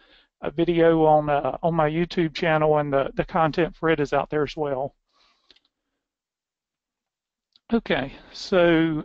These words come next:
I'm gonna start out on my local machine because I'm gonna show you PESTER for, first, because if you don't understand PESTER, then you really can't use it for operational validation.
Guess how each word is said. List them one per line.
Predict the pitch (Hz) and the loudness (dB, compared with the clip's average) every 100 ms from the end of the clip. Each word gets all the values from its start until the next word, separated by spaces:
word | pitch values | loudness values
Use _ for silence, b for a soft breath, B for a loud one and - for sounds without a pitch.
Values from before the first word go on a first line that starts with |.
| - | -2
I'm | 196 | 2
gonna | 247 214 | 4 4
start | 233 196 185 | 2 2 2
out | 190 | 2
on | 185 165 | 2 2
my | 156 | 2
local | 156 170 190 | 2 0 -2
machine | 160 143 - 165 180 196 185 b b b _ | -4 -6 -6 -6 -4 -4 -6 b b b _
because | 156 170 151 | -4 0 0
I'm | 160 165 | 0 0
gonna | 151 | -2
show | - 175 | -2 -2
you | 151 | -2
PESTER | 135 - 175 - 143 | -6 -4 -4 -2 -6
for, | - 160 175 - - | 0 0 0 -2 -2
first, | 165 175 - - | 0 0 -2 -6
because | 147 180 151 151 | -4 0 -2 -2
if | 190 | -2
you | |
don't | 185 190 185 | 0 0 0
understand | 170 143 - 147 131 | -4 -6 -6 -6 -2
PESTER, | 170 - - 151 | -4 -4 -8 -6
then | 147 143 | -4 -4
you | 139 | -2
really | 156 151 | -2 -2
can't | - 160 143 | -6 -8 -6
use | 151 170 147 | -4 -4 -2
it | 127 | -4
for | - 151 | -2 -2
operational | - 156 147 - 151 127 | -2 -4 -6 -6 -10 -4
validation. | 143 135 131 143 131 - 120 | -2 -2 -4 -6 -8 -12 -20